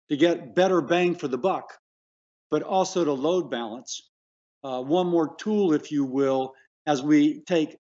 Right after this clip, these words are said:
underused capacity and expand it so it's fully used and hopefully increase capacity as well.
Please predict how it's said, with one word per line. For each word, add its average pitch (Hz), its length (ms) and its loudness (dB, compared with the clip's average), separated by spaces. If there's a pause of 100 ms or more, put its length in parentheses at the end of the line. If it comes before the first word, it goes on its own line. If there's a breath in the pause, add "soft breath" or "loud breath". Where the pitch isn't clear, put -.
underused 170 880 4
capacity 113 840 -6 (500)
and 156 160 4
expand 190 560 0
it 147 160 -2
so 151 180 0
it's 135 140 -6
fully 214 400 2
used 123 500 -2 (380)
and 147 160 0
hopefully 151 640 2
increase 208 560 2
capacity 127 640 -4
as 104 120 -6
well. 104 280 -8